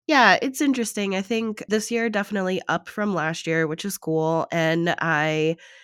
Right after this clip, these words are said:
am, it's nice to have you as my kinda, like, partner in crime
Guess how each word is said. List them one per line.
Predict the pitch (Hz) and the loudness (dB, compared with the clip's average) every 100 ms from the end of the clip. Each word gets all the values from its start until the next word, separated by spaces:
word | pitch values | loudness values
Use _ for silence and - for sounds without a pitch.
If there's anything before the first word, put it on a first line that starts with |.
| - _ _ | -20 _ _
am, | - 170 175 170 170 165 - _ _ _ _ _ - | 2 4 6 4 2 0 -4 _ _ _ _ _ 0
it's | 226 - | 0 2
nice | 233 254 | 0 2
to | 320 | 0
have | 311 262 | 0 -2
you | 151 175 156 139 156 165 - | -2 0 0 0 -2 -2 2
as | 165 165 - | 2 2 0
my | 170 151 147 147 - | 0 2 0 -2 -6
kinda, | - 180 165 | -4 -2 0
like, | 160 151 151 - - - | 0 0 -2 -8 -20 -8
partner | - 165 165 | -2 0 0
in | 156 151 | 0 -2
crime | 160 156 147 143 147 | -6 -6 -4 -2 -4